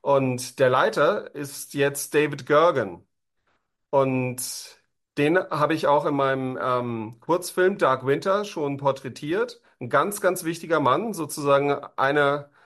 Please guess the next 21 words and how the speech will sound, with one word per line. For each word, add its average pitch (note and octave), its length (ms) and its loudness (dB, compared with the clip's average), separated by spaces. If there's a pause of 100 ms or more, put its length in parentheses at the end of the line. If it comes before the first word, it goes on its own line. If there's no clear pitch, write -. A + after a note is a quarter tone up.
(140)
Klasse D3 440 0
unter C#3+ 640 -2 (480)
Henry C#3+ 300 -4
Kissinger, E3+ 640 -2 (400)
ein, C3 360 -2
ein C3 200 -4
ganz D3+ 240 -4
wichtiger C#3+ 340 -6
Strippenzieher. D3 880 -4 (360)
Und C3 100 -4
das D#3+ 200 2
ist, - 340 -8
ja, C#3 280 2
so A#2+ 160 -2
etwas D3+ 320 -2
wie D3+ 100 -4
der C#3 280 -2
Agentenführer C#3+ 920 0
wahrscheinlich C3+ 560 -2
von D3 340 -2
Jörg B2+ 460 0